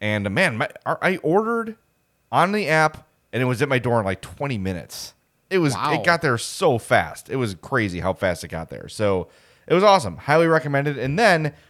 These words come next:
Speaker 1: you may have seen this brand of taco chips. It's P-, Paqui or Pocky, P A C Q U I. They got famous because they sell,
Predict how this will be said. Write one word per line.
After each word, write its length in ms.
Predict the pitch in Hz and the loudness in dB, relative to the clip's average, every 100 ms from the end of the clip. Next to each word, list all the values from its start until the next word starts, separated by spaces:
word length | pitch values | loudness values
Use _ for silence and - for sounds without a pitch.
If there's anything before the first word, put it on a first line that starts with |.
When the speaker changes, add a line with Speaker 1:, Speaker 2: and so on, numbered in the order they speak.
| _ _ _ | _ _ _
Speaker 1:
you 140 | 120 156 | -4 0
may 160 | 247 | 0
have 160 | 302 226 | -2 -6
seen 320 | - 190 165 | -6 -4 0
this 160 | 127 - | -2 -2
brand 580 | 92 90 117 131 165 | -8 -2 0 0 0
of 580 | 170 - 110 107 98 98 - | -2 4 4 4 2 -6 -16
taco 360 | - 98 104 131 | -8 -6 -2 -4
chips. 380 | - 147 139 - - | -2 -2 -4 -8 -8
It's 200 | 120 - - | -8 -8 -20
P-, 80 | - - _ | -20 -20 _
Paqui 420 | - 131 - 180 | 0 0 0 -4
or 100 | 139 | -4
Pocky, 580 | 95 - 120 - 165 175 - _ _ _ _ | -4 0 0 0 -8 -8 -12 _ _ _ _
P 340 | - 185 208 | -10 -8 -6
A 240 | 151 165 165 | -4 -4 -4
C 380 | - 123 120 | -6 -6 -6
Q 260 | 110 - 156 | -8 -6 -4
U 260 | 147 131 92 | -2 -2 0
I. 380 | 104 73 - - _ _ _ _ _ | -2 -2 -10 -16 _ _ _ _ _
They 120 | 156 | 0
got 300 | 131 214 294 | 2 0 0
famous 540 | - 160 170 175 143 - | -6 -4 -2 0 -2 -4
because 580 | 127 - 131 120 98 - | -8 0 2 2 0 -4
they 240 | 110 139 139 | 0 2 0
sell, 640 | - 139 127 127 120 | 0 4 4 4 0